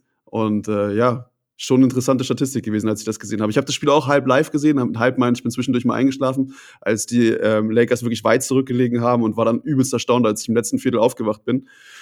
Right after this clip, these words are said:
Na, hab ich ja schon angekündigt, schreiende Kinder und so. Ähm, und das Spiel halt auf einmal spannend geworden ist und ich mir dachte, "What the fuck, was ist da denn passiert?" Ich hab's nur mal im Real Life reingezogen, beziehungsweise All Possession Recamp und muss echt sagen,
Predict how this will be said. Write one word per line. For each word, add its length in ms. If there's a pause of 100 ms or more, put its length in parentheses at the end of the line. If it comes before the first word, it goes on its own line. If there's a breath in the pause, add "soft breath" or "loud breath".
(140 loud breath)
Na, 140
hab 100
ich 60
ja 60
schon 120
angekündigt, 640
schreiende 260
Kinder 220
und 100
so. 260
Ähm, 440
und 180
das 80
Spiel 160
halt 120
auf 100
einmal 160
spannend 280
geworden 280
ist 100
und 80
ich 60
mir 60
dachte, 200
"What 160
the 60
fuck, 220
was 120
ist 100
da 120
denn 120
passiert?" 360
Ich 100
hab's 160
nur 100
mal 80
im 60
Real 140
Life 180
reingezogen, 460
beziehungsweise 460
All 120
Possession 400
Recamp 320
und 100
muss 180
echt 180
sagen, 240